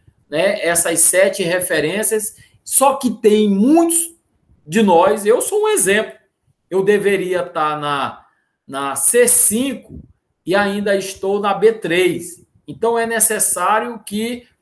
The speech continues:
e assim tem muitos colegas, eu acredito que você também, outros colegas também, que deveriam tá, pelo, pelo tempo de serviço que nós temos, já tá numa, numa referência mais adiante.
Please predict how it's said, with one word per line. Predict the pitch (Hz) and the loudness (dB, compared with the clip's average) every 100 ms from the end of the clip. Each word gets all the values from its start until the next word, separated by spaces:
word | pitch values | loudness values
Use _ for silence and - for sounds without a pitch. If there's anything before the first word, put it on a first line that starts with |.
| _ _ _ _ _ | _ _ _ _ _
e | 208 254 | 2 2
assim | - - 254 240 | 4 4 2 0
tem | 262 | -2
muitos | 226 277 - | -2 -2 -2
colegas, | - 220 147 202 190 143 | -2 -2 0 0 0 -4
eu | 185 | -2
acredito | 220 220 202 180 220 | -2 -2 -4 -4 -10
que | - 233 | -10 -8
você | 202 190 220 | -4 0 0
também, | 214 185 123 147 196 202 160 - _ - | 0 -6 -4 -2 -2 -4 -6 -14 _ 2
outros | 220 226 - | 4 4 0
colegas | 196 185 190 190 196 | -2 0 2 0 -2
também, | - 156 151 185 190 | -4 -4 -4 -4 -6
que | 185 160 | -12 -4
deveriam | 190 180 180 165 180 175 | -2 -2 -4 -2 -4 -8
tá, | - 170 160 - - _ _ - | -4 0 0 -2 -10 _ _ 4
pelo, | 214 208 - | 6 4 0
pelo | - 240 247 - | 4 4 2 0
tempo | 247 320 240 | 2 2 -2
de | 196 190 | -8 -4
serviço | 202 180 175 175 180 - | -2 -4 -4 -6 -6 -8
que | 165 | -10
nós | 165 156 | -10 -10
temos, | - 175 214 247 - - _ - | -10 -8 -8 -8 -10 -12 _ -18
já | 131 185 | -4 -2
tá | 185 180 180 185 | -2 -2 -2 -2
numa, | 190 190 185 190 190 - _ _ | -4 -2 0 -2 -4 -16 _ _
numa | 160 170 | -4 -2
referência | 170 180 185 175 160 180 180 170 | -2 0 2 2 2 2 0 0
mais | 160 180 196 | 0 0 2
adiante. | 208 196 190 165 165 156 - | 2 0 0 2 2 0 -6